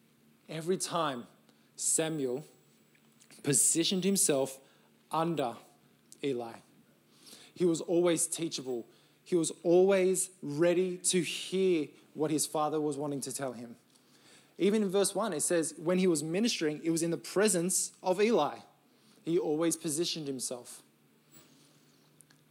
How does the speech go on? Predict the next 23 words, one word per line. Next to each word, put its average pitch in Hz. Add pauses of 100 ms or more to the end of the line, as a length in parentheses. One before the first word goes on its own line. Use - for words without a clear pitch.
(300)
I 165
hear 226 (260)
this 147
so 160
many 151
times. 123 (100)
"I 220
want 285
a 277
mentor. 254 (580)
Will 202
you 233
mentor 247
me? 277 (320)
I 233
need 285
a 285
mentor. 226
I 196
want 254
to 247
be 247
better." 185